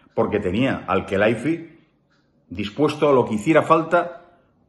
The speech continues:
a nivel deportivo para firmar lo que, lo que quisiera el jugador. Pero cuando firman tres años, ya les digo, aparte de la información que me dan, oiga, un tío que quiere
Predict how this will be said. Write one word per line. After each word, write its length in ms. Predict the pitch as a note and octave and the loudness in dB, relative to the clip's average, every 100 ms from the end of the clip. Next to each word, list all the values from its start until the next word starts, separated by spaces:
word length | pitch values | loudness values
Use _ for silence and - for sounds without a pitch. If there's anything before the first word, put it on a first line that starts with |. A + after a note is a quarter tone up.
| _ _ _ _ | _ _ _ _
a 100 | F#2+ | -4
nivel 260 | F#2+ A#2 | 2 2
deportivo 540 | A#2+ B2 B2+ C3+ D#3+ - | 2 2 0 0 -2 0
para 480 | G#2+ - - - _ | 0 -2 -12 -20 _
firmar 600 | - G#2+ G2 G#2 B2 A2+ | -10 -4 0 2 0 0
lo 320 | A2 G2+ F#2+ | -2 0 -2
que, 500 | - F2+ E2 D#2 - - | -4 -6 -4 -8 -12 -8
lo 180 | F#2 F2 | -6 -6
que 460 | - D2+ D2+ - _ _ _ _ _ _ _ _ _ _ _ | -10 -12 -12 -18 _ _ _ _ _ _ _ _ _ _ _
quisiera 360 | G#2+ G2+ B2 | -8 2 2
el 80 | F#2 | 2
jugador. 400 | E2+ E2 - - _ _ _ _ _ | -2 -8 -8 -16 _ _ _ _ _
Pero 140 | - E2 | -18 -10
cuando 200 | F2 E2+ | -8 -4
firman 360 | D#3+ F#3+ G3+ | 0 4 2
tres 220 | F#3+ E3 - | 2 0 0
años, 320 | - C#3+ G2+ | 0 -2 2
ya 140 | B2 | 2
les 240 | A2+ G2 D#2 | 2 -4 -6
digo, 300 | F2 C#2+ - - | -8 -8 -18 -20
aparte 320 | - E3 G3 | -2 0 2
de 60 | A3+ | 2
la 60 | F#3+ | 2
información 640 | C#3 C#3 C3+ A#2+ C#3 C3 | 2 2 4 2 0 -2
que 80 | A2+ | -2
me 100 | F#2+ | -2
dan, 320 | E2 D2 - _ _ _ _ _ - | -4 -8 -18 _ _ _ _ _ -8
oiga, 320 | E2 - - _ _ _ - - | -8 -10 -20 _ _ _ -20 -20
un 200 | C3 - | -20 -12
tío 280 | D#3+ D3+ D3 | -2 0 0
que 140 | B2+ | -2
quiere 720 | A2 B2+ B2+ B2 A#2+ A#2 A2+ | -2 -2 0 0 0 0 -2